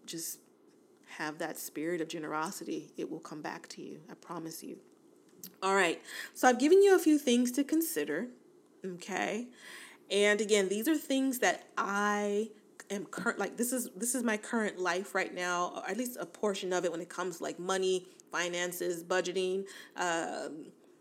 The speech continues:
just getting into this mindset of elevation and things like that.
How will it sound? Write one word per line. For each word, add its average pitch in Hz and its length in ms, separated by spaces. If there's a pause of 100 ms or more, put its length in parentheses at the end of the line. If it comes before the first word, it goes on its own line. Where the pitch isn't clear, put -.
(260)
just 185 380 (880)
getting 220 180
into 202 140
this 180 160
mindset 175 580
of 160 140
elevation 170 600
and 170 140
things 175 240
like 165 240
that. - 320